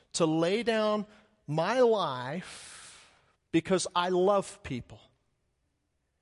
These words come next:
And you've been doing life with me for three years and you flat out don't get it. Why?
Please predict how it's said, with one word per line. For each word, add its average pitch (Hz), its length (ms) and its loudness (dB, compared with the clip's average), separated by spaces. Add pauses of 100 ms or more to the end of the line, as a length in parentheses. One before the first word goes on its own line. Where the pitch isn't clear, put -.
(380)
And 208 180 4
you've 262 240 2
been 262 200 0
doing 220 300 2
life 196 440 0
with 240 240 -4
me 220 100 -2
for 165 180 -2
three 220 400 -6
years 170 500 -2
and 175 220 -6
you 170 140 -6
flat 185 440 -2
out 175 260 -6
don't 151 260 -4
get 139 180 -4
it. 131 120 -10
Why? 127 340 -6